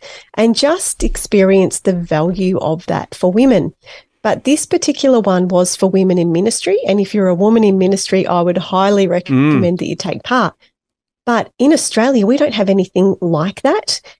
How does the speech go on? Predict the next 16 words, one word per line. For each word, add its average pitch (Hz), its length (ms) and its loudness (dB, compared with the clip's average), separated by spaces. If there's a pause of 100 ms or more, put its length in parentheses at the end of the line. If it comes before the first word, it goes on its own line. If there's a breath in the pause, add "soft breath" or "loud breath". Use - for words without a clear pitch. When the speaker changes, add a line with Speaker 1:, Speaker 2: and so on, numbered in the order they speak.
(140)
Speaker 1:
And 226 140 2
we 240 80 4
don't 254 340 0
have 269 260 0
anything 202 600 2
for 196 420 2
women 180 400 2
that 180 160 -2
are 175 160 0
wanting 180 400 0
to 190 120 -6
just - 280 -4
take 180 220 -4
that 180 160 -2
initial 180 440 -2
step - 560 -4